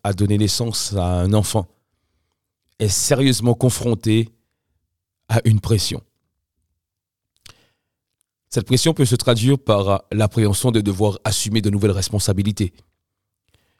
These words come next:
L'angoisse de l'accouchement ou, d'une manière plus physique,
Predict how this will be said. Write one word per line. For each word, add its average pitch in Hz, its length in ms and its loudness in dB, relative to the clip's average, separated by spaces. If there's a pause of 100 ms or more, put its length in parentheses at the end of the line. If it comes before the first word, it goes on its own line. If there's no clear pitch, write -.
(800)
L'angoisse 110 540 0 (100)
de 131 100 4
l'accouchement 135 640 0
ou, 120 260 2 (1500)
d'une 120 140 0
manière 131 260 2
plus 131 140 0
physique, 131 540 -2